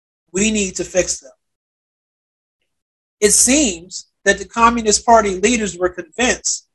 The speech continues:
that they had created a solid system of government and that their policies had settled the ethnic issue for good. But falsification, misconception, and tampering with public opinion have a high cost.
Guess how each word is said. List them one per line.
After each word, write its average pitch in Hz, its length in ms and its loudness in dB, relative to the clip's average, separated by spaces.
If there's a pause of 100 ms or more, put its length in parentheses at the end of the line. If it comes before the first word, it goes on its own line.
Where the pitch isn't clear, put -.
(400)
that 175 120 4
they 214 140 2
had 214 240 4
created 190 420 0
a 165 80 -12
solid 226 640 4
system 196 460 -2
of 175 140 -14
government 175 500 0 (680)
and 175 120 -4
that 185 140 4
their 185 160 2
policies 226 640 4
had 175 140 0
settled 202 420 2
the 175 160 -4
ethnic 196 420 -6
issue 170 300 -4 (100)
for - 160 -20
good. 190 240 2 (1000)
But 190 120 -2
falsification, 214 1160 2 (560)
misconception, 196 1000 2 (560)
and 185 160 -4
tampering 247 460 0
with 185 220 -4
public 185 320 2
opinion 208 460 -2
have 175 180 2
a 160 80 -2
high 185 340 4
cost. - 600 2